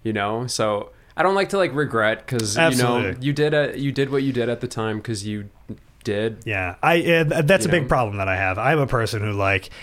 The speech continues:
Speaker 2: it's very hard for me not to, like, look in the past and be like, "Fuck, I wish I didn't do that. I wish I, I wish I did do that. I wish I took advantage of that." All these things because, like, and then I just find myself in this, like, miserable state of mind of, like, I can't, this is why I'm twenty-seven, still live in my parents' house. And
Speaker 1: <laughs>
Speaker 2: if I did this differently, if I did this differently, and it's like, yeah, but then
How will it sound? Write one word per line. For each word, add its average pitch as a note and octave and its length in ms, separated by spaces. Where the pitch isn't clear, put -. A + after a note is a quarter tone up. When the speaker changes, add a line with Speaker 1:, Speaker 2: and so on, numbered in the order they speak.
Speaker 2:
it's B2 160
very C3 380
hard A2 260
for G#2+ 140
me G2+ 200
not G2 280
to, - 120
like, G2 360
look A2 180
in G#2+ 80
the G2+ 80
past F#2+ 400
and G2+ 80
be G2 60
like, F#2 160
"Fuck, - 340
I F#2 60
wish F2 180
I F#2 40
didn't F2+ 260
do F2+ 180
that. E2+ 220
I F2+ 40
wish F#2 220
I, F#2 300
I G#2 120
wish G#2+ 200
I G#2 60
did B2 240
do G#2+ 140
that. A2 200
I F#2 80
wish F#2+ 120
I G#2+ 40
took G2+ 180
advantage G2 360
of F#2+ 80
that." G2+ 320
All A#2+ 160
these A2 240
things G2 240
because, F#2+ 300
like, F#2 180
and G2+ 140
then F#2 80
I F2+ 100
just F#2 160
find F#2 180
myself F2+ 360
in F#2+ 80
this, F2 120
like, F#2 120
miserable F2 400
state F2 180
of F2 60
mind F2 240
of, E2+ 80
like, E2+ 160
I G2+ 80
can't, - 200
this G2+ 160
is G2 80
why G2 160
I'm G2+ 100
twenty-seven, A#2 500
still G2 160
live G2+ 160
in G#2+ 60
my A2 100
parents' C3 320
house. F#2 280
And - 680
Speaker 1:
<laughs> - 40
Speaker 2:
if - 100
I A2 120
did A#2 160
this C3+ 180
differently, G2+ 360
if F2+ 100
I G#2+ 40
did A2+ 140
this C3 200
differently, G2+ 260
and G2 80
it's F#2+ 100
like, A2+ 140
yeah, B2 180
but A2+ 160
then A2 300